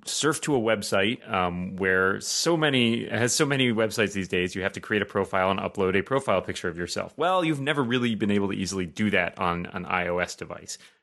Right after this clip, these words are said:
because the traditional controls on a web page for letting you upload pictures don't work. However, in I O S six,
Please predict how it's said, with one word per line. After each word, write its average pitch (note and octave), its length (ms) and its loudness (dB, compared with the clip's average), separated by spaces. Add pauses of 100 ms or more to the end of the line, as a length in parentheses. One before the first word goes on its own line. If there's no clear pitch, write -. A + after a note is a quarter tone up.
(120)
because F2+ 320 -4
the F#2+ 100 -12
traditional G#2 460 -2
controls D#3 500 -2
on B2+ 100 0
a A#2+ 40 4
web C3+ 200 2
page B2+ 240 2
for - 120 -4
letting G2+ 220 2
you - 40 -4
upload G#2+ 380 0
pictures G2 480 -2 (180)
don't F#2+ 400 -2
work. F#2+ 340 -4 (300)
However, D#3+ 380 2
in A2+ 180 -4
I D3 120 2
O D3+ 80 2
S C#3+ 120 0
six, - 380 -2